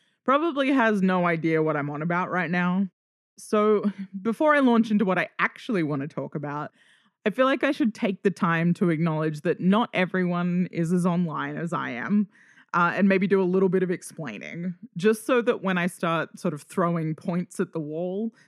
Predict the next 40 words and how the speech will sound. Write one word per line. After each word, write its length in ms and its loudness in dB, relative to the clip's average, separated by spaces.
to 100 -2
see 200 0
what 280 -2
sticks, 480 -6
you're 100 2
not 180 0
like, 300 -4
"Hey, 240 2
Alex, 640 -4
you 140 4
lost 240 0
me 120 4
in 60 4
the 160 4
intro." 460 0
I 120 4
should 300 2
probably 500 -2
say 300 -4
this 220 -4
isn't 500 2
going 380 0
to 100 -2
be 100 -2
spoiler-free, 840 -10
so 500 -2
if 380 -4
you 180 0
are 100 2
very 440 2
invested 640 -4
in 160 -6
Supernatural, 840 -6
then 120 0
you 100 2
should 220 -2
probably 420 0
switch 340 -4
off 200 -6
now, 360 -4